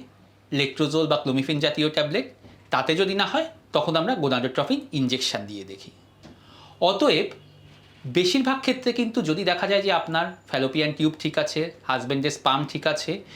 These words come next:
এবং আপনি ছ মাসের বেশি বাচ্চার জন্য চেষ্টা করছেন, তাহলে ওভুলেশন ইনডাকশন করা যায়। কাদের ক্ষেত্রে করা হয়? প্রথম কথা, যাদের ওভুলেশন হচ্ছে না, যেমন পিসিওএস,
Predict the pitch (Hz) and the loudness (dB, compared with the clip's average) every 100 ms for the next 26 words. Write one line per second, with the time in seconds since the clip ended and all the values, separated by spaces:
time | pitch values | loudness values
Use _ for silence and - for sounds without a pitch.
0 | - - 143 151 143 151 - 170 156 - | -20 -4 0 0 0 -4 -2 0 2 0
1 | 160 147 180 160 - 127 - 135 147 143 | 0 0 -2 -2 0 0 0 -2 -2 -2
2 | 147 139 - 139 156 - 208 254 - - | -2 -2 -2 -2 -2 -4 -4 -4 -10 -8
3 | - 147 143 127 139 135 147 143 139 - | 0 2 2 2 0 0 0 0 0 -2
4 | 151 143 139 143 208 - - - - - | 0 2 2 2 -2 -4 -16 -20 -20 -20
5 | - 165 196 233 254 - 233 226 208 220 | 0 4 4 2 0 2 2 4 4 2
6 | 294 - - - - - 175 226 - 240 | 0 -6 -18 -20 -6 -2 0 2 0 2
7 | 170 190 143 147 160 190 147 123 - 110 | 2 2 2 0 0 0 -2 -4 -6 -4
8 | 143 190 196 175 - 151 120 - - | -2 -2 0 0 2 2 2 -2 -8